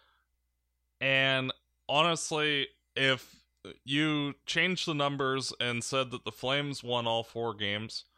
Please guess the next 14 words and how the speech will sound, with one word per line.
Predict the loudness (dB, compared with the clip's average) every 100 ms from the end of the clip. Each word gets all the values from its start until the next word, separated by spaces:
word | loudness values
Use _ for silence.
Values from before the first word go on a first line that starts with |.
| _ _ _ _ -2
I | 2
would | 2 2
not | 2 4
have | 2 0
been | 0
shocked | 2 2 2 0 -2
based | 0 0 0 -2
on | -2
how | 0 0 0
the | -2 -2
games | 0 -2 -6
were | -6
played. | -4 -6 -8 _ _ _ _ _ _ _ _ _ _ _ _ _
And | 0 2 4 2 2 -2